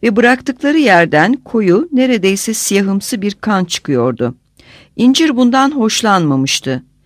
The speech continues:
Sağlıklı kan çıkana kadar emsinler istiyordu.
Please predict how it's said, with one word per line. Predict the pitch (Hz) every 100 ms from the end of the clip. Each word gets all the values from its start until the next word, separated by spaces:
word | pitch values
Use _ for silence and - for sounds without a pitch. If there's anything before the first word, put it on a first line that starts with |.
| _ -
Sağlıklı | - 214 214 247 - 311
kan | - 208 208
çıkana | - - 202 208
kadar | 180 151 220 -
emsinler | 196 196 - 202 151 131
istiyordu. | - - 143 135 131 127